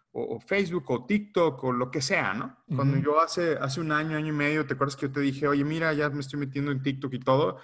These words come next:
Speaker 1: Y tú me
Speaker 2: Sí.
Speaker 1: dijiste, me acuerdo claramente, ¿te acuerdas? Que me
Speaker 2: Sí.
Speaker 1: dijiste, "Pero Armando, eso es para niños. Eso es para",
Speaker 2: <laughs>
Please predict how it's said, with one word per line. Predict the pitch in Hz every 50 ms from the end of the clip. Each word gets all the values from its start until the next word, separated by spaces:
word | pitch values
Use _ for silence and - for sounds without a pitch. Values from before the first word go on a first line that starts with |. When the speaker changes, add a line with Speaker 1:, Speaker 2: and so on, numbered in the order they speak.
| - - - _
Speaker 1:
Y | 123 123
tú | - 151
me | 151 156 156
Speaker 2:
Sí. |
Speaker 1:
dijiste, | 139 135 151 139 - - 160 160 160 151 - - _ -
me | 135 131
acuerdo | 131 175 196 196 -
claramente, | - 175 175 180 180 170 165 160 156 - 165 156
¿te | -
acuerdas? | 131 143 143 160 208 240 - - - - _ -
Que | 147
me | 139
Speaker 2:
Sí. |
Speaker 1:
dijiste, | 127 131 143 135 - - 139 117 107 - - - - _ _ _ 151 147
"Pero | 131 131
Armando, | 139 147 147 147 147 147 139
eso | 135 165
es | -
para | - - 202 190 151
niños. | 123 123 139 170 208 254 262 196 - - - - - _ _ _ _ _ - 107 - - - 175
Eso | - -
es | - -
para", | 185 208 196 170 139
Speaker 2:
<laughs> | 151 - - - -